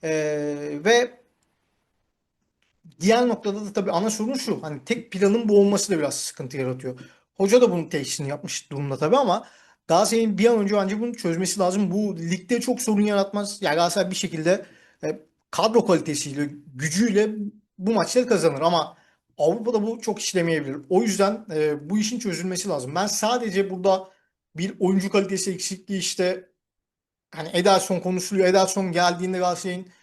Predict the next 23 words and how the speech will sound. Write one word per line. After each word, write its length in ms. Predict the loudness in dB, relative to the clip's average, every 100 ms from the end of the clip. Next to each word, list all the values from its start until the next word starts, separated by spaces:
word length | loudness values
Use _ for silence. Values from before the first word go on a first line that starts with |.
| _ _
geriden 300 | 2 4 4
oyun 180 | 4 2
kurması 400 | 2 -2 -2 0
daha 180 | 0 2
da 100 | 0
toparlanacak 640 | -2 -2 -2 -4 -6 -6
noktasında 420 | -6 -6 -2 -2 -2
bir 60 |
durum 200 | 0 0
olduğunu 300 | 0 0 0
düşünmüyorum. 480 | 0 0 -2 -4 -8 -16 -20 _
Çünkü 340 | -8 -4 2
Ünay, 280 | 6 6 4 -4 _
Günay'la 400 | 0 2 4 2
baktığınızda, 720 | 0 -2 -6 -4 -4 -4 -4 -12 _ _
e, 120 | -6 -2 0 0 0 -2 -4
ligde 440 | -4 0 0 2
ayakları 440 | 4 2 2 0
en 120 | 2 2
iyi 200 | 0 0
yerli 260 | 0 0
kalecilerden 640 | -4 -6 -2 -2 0 0 -2
biri. 160 | -4